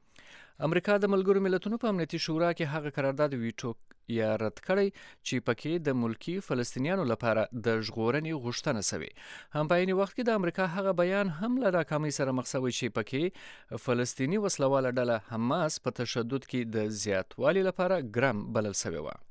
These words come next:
امریکا د جمعې په ورځ په مسوده یوازې پاتې سو او په حق کې یې یوه رایه راغلې وه. بولیویا، کویت او روسیې د مسودې په ضد رایه ورکړه او د شورا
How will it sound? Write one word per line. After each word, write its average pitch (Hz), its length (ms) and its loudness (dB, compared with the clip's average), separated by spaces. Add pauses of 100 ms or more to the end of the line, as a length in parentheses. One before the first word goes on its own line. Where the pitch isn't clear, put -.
(300)
امریکا 107 380 0
د 117 160 0
جمعې 123 220 0
په 135 80 -4
ورځ 127 180 0
په 127 100 -2
مسوده 120 480 2 (380)
یوازې 139 500 4
پاتې 110 220 0
سو 196 160 -2
او 180 180 2
په 156 120 0
حق 139 240 -4
کې 147 160 -2
یې 151 180 2
یوه 135 340 4
رایه 104 220 0
راغلې 98 340 -2
وه. 78 120 -6 (160)
بولیویا، 131 580 2 (100)
کویت 127 480 0
او 120 160 2
روسیې 131 460 0
د 160 160 -2
مسودې 123 420 -2
په 117 80 0
ضد 113 300 -2
رایه 139 180 4
ورکړه 196 320 2
او 190 160 -2
د 160 140 -2
شورا 143 260 2